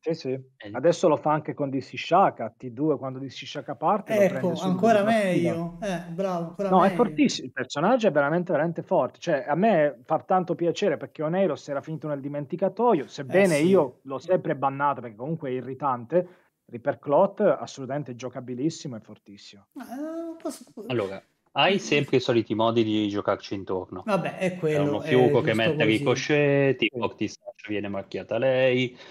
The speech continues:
Speaker 2: addirittura anche con Alon di Los Canvas, se lo marchi come prima e poi fa danno, si becca lui il marchio e non,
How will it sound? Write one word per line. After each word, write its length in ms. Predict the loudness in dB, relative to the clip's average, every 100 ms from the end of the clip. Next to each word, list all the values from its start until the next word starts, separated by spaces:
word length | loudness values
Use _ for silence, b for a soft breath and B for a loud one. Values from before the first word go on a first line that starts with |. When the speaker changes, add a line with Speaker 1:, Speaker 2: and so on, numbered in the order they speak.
| B -4
Speaker 2:
addirittura 640 | -2 0 0 2 2 2
anche 200 | 0 -2
con 160 | -4 -2
Alon 300 | -2 -2 0
di 80 | 0
Los 200 | -2 -2
Canvas, 600 | 0 0 0 -2 -4 -10
se 140 | -4
lo 160 | 0 0
marchi 480 | 0 -2 -4 -4 -6
come 260 | -4 -6
prima 300 | -4 -4 -2
e 60 | -4
poi 160 | -2 -2
fa 160 | -2
danno, 480 | -2 -2 -2 -6 -10 b b _
si 200 | -2 0
becca 340 | 0 -2 -2
lui 240 | -2 0 -2
il 80 |
marchio 520 | -2 -2 -2 -4 -4 -4
e 40 |
non, 760 | -4 -8 -8 -8 -8 -10 -12